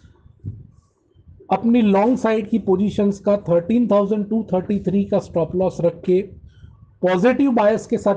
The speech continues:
ट्रेड कर सकते हैं। ब्रॉडर मार्केट में buying on weakness एक आइडियल ट्रेडिंग स्ट्रेटजी रहेगी, specifically शॉर्ट टर्म और पोजिशनल ट्रेडर्स के लिए। आने वाले हफ्ते के लिए हमने दो स्टॉक्स आइडेंटिफाई किए हैं जिनमें पोटेंशियल है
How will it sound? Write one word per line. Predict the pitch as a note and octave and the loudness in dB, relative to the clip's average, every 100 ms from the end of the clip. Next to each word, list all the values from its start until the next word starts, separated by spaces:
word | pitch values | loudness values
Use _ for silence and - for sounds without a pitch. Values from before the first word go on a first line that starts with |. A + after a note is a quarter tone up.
| - | 0
ट्रेड | E3 D3+ | -2 0
कर | D#3 | -4
सकते | B2+ A#2+ - - | -6 -12 -14 -18
हैं। | - - - - - - - - _ _ - - - - - | -16 -18 -20 -20 -20 -20 -20 -20 _ _ -20 -20 -20 -12 -2
ब्रॉडर | E3+ F#3 A3 | 2 2 2
मार्केट | A3+ G#3+ G#3 A3 G#3+ | 2 2 2 -2 -2
में | G#3+ G#3+ A3 - E3 | -2 -2 -4 -8 -4
buying | E3 F#3 A3+ A#3+ | 0 2 2 0
on | A#3 F#3+ | 0 0
weakness | F#3+ F#3+ G#3+ A3+ - - | -2 -2 -2 -2 -4 -4
एक | G3 | -4
आइडियल | D#3 E3 F3 G#3+ A3+ | 0 0 2 0 0
ट्रेडिंग | G#3+ F3+ G3 G3 | 0 0 0 0
स्ट्रेटजी | F3+ D#3 F3+ F#3+ | -2 0 0 0
रहेगी, | F3 E3+ E3 F#3 G3 - - _ _ | 2 0 -2 -4 -6 -14 -20 _ _
specifically | - F3 A#3 G#3+ G3+ G3+ G#3 | -4 0 0 -2 0 0 0
शॉर्ट | - G3 - | -2 -4 -2
टर्म | G3 F#3+ | -2 0
और | F#3 | -2
पोजिशनल | D#3+ D#3 - D#3+ D3+ | -2 -2 -2 -2 -2
ट्रेडर्स | C#3+ C3 B2+ | -2 -4 -6
के | - | -10
लिए। | B2 - - - - - - - - - - | -14 -14 -18 -20 -20 -20 -20 -20 -20 -20 -8
आने | - A3 C4+ | 0 2 2
वाले | C4 C4 | 2 2
हफ्ते | A3 - B3+ | 0 0 0
के | B3 | 2
लिए | B3 B3 | 2 2
हमने | B3 A3+ A#3 | 2 2 0
दो | F#3 G3+ | 0 0
स्टॉक्स | A3 A3 G#3+ G#3 | 0 0 0 0
आइडेंटिफाई | F3+ E3+ G3 G3 F#3+ F#3 | 0 2 0 0 0 -2
किए | F3+ F#3 F3+ F3 | -2 0 2 2
हैं | F3 G3+ - - - - C#3+ | 0 -4 -14 -20 -20 -14 -4
जिनमें | D#3+ G#3+ A3+ - | 0 2 2 0
पोटेंशियल | G3 G#3+ A#3 - A3+ | 0 0 -2 0 0
है | G#3+ | 0